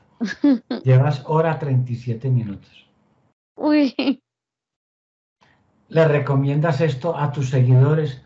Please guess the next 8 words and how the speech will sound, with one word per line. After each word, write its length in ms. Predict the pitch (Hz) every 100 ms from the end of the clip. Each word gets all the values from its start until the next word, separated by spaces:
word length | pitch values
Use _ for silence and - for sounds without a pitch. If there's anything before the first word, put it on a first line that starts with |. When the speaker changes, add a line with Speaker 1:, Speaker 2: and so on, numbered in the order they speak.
| _
Speaker 2:
a 160 | 131
tus 160 | 127 127
fans? 360 | - 147 196 160 - _ _ _ _ _ _ _ _ _ _
Speaker 1:
Claro 400 | - 240 226 185
que 140 | - 233
sí. 320 | - - 214 _ _ _ _ _ _ _ _
Speaker 2:
¿Permites 440 | 143 131 135 151 -
compartirlo? 760 | 139 131 127 160 170 190 156